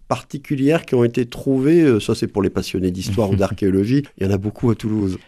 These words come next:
Speaker 2: Pas tant que ça, parce qu'on est sur un, un tracé qui est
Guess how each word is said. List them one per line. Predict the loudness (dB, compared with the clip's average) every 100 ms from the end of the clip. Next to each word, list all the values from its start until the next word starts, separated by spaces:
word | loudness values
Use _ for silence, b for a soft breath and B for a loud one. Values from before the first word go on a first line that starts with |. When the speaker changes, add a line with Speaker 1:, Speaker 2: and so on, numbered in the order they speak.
| b -6
Speaker 2:
Pas | -4
tant | -2 -2
que | -2
ça, | 0 0 0
parce | -4 -4
qu'on | -4 -2
est | -2
sur | -2 -2 0
un, | 0 0
un | -2
tracé | -2 -4 -4 -4 -4
qui | -6
est | -8 -8